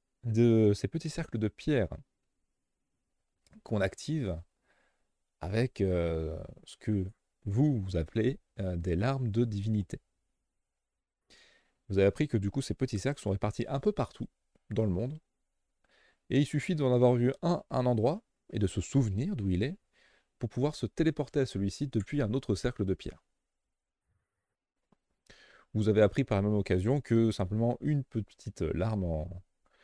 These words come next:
suffit à déplacer un petit groupe du moment qu'il est dans le cercle. Il vous a,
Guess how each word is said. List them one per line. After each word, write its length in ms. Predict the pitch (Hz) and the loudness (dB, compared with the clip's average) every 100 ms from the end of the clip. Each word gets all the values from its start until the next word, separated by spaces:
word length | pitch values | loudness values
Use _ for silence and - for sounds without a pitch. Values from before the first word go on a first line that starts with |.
| _ | _
suffit 380 | - 107 - 143 | -6 -4 2 4
à 400 | 117 101 98 92 | 6 6 6 4
déplacer 360 | 90 - 90 131 | 2 -2 -2 -2
un 60 | 113 | -2
petit 240 | 117 113 | -2 -2
groupe 280 | - - - _ _ _ _ _ _ _ _ _ _ _ _ _ _ _ _ _ | -6 -14 -18 _ _ _ _ _ _ _ _ _ _ _ _ _ _ _ _ _
du 100 | - | -12
moment 220 | - 85 110 | -6 -4 -4
qu'il 180 | - | -2
est 40 | 107 | 0
dans 100 | 101 | 0
le 40 | |
cercle. 320 | 98 - - - _ _ _ _ _ _ _ _ _ _ - - _ _ _ - | -4 -10 -18 -20 _ _ _ _ _ _ _ _ _ _ -20 -20 _ _ _ -2
Il 120 | 117 | 0
vous 180 | 123 135 | 2 2
a, 140 | 196 | 0